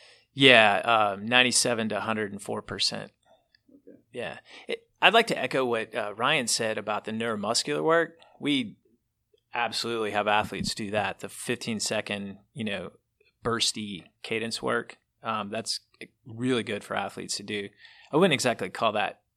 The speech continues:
Speaker 1: building the base, but it's a good thing to do in the off season. Um, but getting back to the group rides, I do like for athletes, I like the bursty nature of group rides for training during the base period. It keeps them sharp.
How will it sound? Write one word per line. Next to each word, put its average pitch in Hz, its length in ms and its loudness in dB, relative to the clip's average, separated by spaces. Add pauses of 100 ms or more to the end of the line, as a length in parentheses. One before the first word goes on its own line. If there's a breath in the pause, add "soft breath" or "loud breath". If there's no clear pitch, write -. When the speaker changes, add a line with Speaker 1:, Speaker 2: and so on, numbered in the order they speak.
(140)
Speaker 1:
building 110 360 -4
the 98 80 -8
base, 107 400 0
but 98 260 -8
it's - 160 -8
a 110 60 -8
good 107 180 -4
thing 101 160 -6
to 98 80 -12
do 101 140 -6
in 101 80 -10
the 101 80 -8
off 101 200 -4
season. 120 420 -8 (560 soft breath)
Um, 107 440 -2 (320)
but 131 160 0
getting 151 220 4
back 143 160 6
to 131 100 -2
the 127 60 -2
group 123 260 -2
rides, 147 380 6
I 135 80 -2
do 156 240 0
like 139 180 2
for 101 140 -4
athletes, 123 640 0
I 131 80 -2
like 139 160 -2
the 117 80 -6
bursty 120 680 -2
nature 117 640 -6 (360)
of 110 200 -6
group 123 260 -6
rides 135 480 2 (600)
for 123 200 -4
training 123 400 0
during 120 220 2
the 104 80 -4
base 113 240 0
period. 127 260 2
It - 80 -4
keeps - 240 -4
them 120 120 -6
sharp. 127 440 2